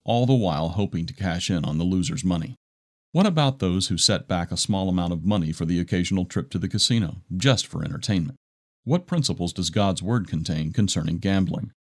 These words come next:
Is gambling a sin? By nineteen ninety-four, every American state except for Utah and Hawaii had allowed some form of legal commercial gambling. But where did gambling in the United States come from? The original thirteen colonies were established based on two opposing views.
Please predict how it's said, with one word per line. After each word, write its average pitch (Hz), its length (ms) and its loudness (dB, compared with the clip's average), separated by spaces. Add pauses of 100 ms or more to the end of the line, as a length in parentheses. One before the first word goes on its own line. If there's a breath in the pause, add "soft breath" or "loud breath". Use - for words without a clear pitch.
(240)
Is 147 220 4
gambling 107 500 2
a 80 60 -2
sin? 101 400 0 (460)
By 160 100 6
nineteen 202 380 4
ninety-four, 135 640 2
every 139 240 4
American 101 420 4
state 85 320 0
except - 340 0
for 87 80 -2
Utah 123 540 0
and 101 220 2
Hawaii 87 460 0
had 90 180 -2
allowed 90 360 2
some 110 240 2
form 90 300 0
of 82 100 -2
legal 104 360 0
commercial 87 440 -2
gambling. 85 540 -2 (460)
But 143 100 2
where 196 220 2
did 185 180 0
gambling 95 420 2
in 90 100 2
the 82 40 2
United 85 380 0
States 80 260 -4
come 131 220 2
from? 80 260 -4 (600)
The 120 120 8
original 117 380 6
thirteen 90 400 0
colonies 87 500 0
were 87 160 0
established 98 540 -2
based 120 260 2
on 87 160 0
two 101 160 0
opposing 92 420 0
views. 95 380 -2